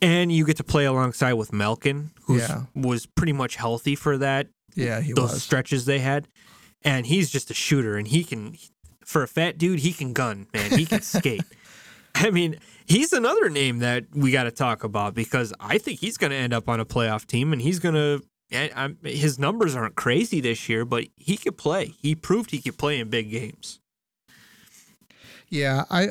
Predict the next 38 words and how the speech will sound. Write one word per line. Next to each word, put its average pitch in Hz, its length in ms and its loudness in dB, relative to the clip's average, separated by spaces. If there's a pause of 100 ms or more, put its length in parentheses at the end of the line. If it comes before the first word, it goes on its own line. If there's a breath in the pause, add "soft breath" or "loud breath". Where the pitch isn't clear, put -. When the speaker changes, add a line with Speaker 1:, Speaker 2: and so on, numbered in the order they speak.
Speaker 2:
I've, 190 380 0 (160)
I, 208 140 2
I'm 233 200 0
a 208 80 4
fan 165 300 2
of 156 80 0
his, 147 220 2
man. 131 380 2
I 160 140 4
think 180 300 2
that, 143 300 0 (640 loud breath)
uh, 160 160 2
I 160 120 4
think 180 240 0
that 160 120 0
he 175 140 -2
could 147 240 -4 (100)
really 156 460 0
turn 165 260 0
it 135 120 0
around 123 340 0
for 123 400 0
a - 60 -2
team 143 260 0
that's 131 300 0
looking 131 260 0
to - 140 -6
be 147 100 0
competitive 120 640 -2
in 139 160 0
the 127 80 -2
playoffs 120 540 -4
to - 200 -8
add 120 160 -2
some 131 220 -4
offense 120 480 -2
to 139 140 -2
'em. - 180 -4